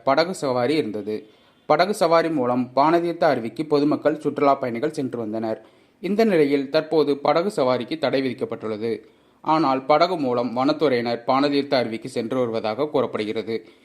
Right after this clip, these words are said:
இந்நிலையில் பாபநாசம் அணை நீர் கருமை நிறமாக காட்சியளிப்பதற்கான காரணம் என்ன என தெரியாமல் குழப்பம் ஏற்பட்டுள்ளது. பத்து நாட்களுக்கு பிறகு கடலுக்கு சென்ற நெல்லை மீனவர்கள். கடல் பகுதியில்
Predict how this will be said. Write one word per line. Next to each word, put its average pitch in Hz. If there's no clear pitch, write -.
இந்நிலையில் 185
பாபநாசம் 226
அணை 139
நீர் 127
கருமை 170
நிறமாக 151
காட்சியளிப்பதற்கான 117
காரணம் 127
என்ன 104
என 117
தெரியாமல் 113
குழப்பம் 127
ஏற்பட்டுள்ளது. 110
பத்து 147
நாட்களுக்கு 139
பிறகு 113
கடலுக்கு 160
சென்ற 123
நெல்லை 123
மீனவர்கள். 107
கடல் 185
பகுதியில் 120